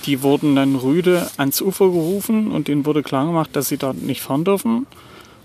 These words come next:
Und auch ein weiteres Schlauchboot mit Motor, das dann, äh, sozusagen vertrieben wurde. Es, äh, scheint dort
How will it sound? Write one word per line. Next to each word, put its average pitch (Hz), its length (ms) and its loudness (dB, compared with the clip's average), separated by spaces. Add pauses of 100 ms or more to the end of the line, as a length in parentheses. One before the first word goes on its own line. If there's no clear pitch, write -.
(160)
Und 151 380 2
auch 139 240 0
ein 131 220 -2
weiteres 160 320 0
Schlauchboot - 540 -2
mit 123 400 -2 (320)
Motor, 175 600 2 (680)
das - 320 -4
dann, 139 500 2 (240)
äh, 127 400 0 (240)
sozusagen 131 800 -4 (960)
vertrieben 139 500 0
wurde. 113 280 0 (340)
Es, - 340 -14
äh, 131 300 2
scheint - 340 -2
dort 143 380 -2